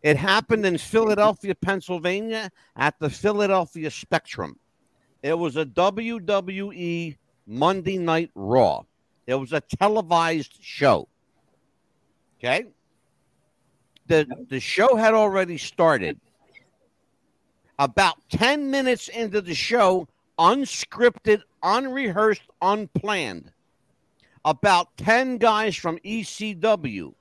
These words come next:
came to the show together. They had tickets. They bought tickets. They weren't part of an angle.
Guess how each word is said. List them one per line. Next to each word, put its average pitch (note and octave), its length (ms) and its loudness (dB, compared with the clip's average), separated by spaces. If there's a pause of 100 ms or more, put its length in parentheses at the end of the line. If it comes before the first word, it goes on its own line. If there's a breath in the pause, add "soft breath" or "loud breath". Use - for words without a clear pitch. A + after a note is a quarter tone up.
(560)
came G#3 420 0
to F#3 80 -2
the D#3+ 160 -4
show F#3 380 0
together. G2 540 -6 (580)
They C#3+ 160 -2
had D3 300 -2
tickets. G#3 440 -4
They D3 140 -4
bought D3+ 320 0
tickets. - 520 -6 (760)
They C#3 160 2
weren't F3 340 2
part A3 300 2
of G#3 100 -2
an A3 80 -2
angle. G3 560 0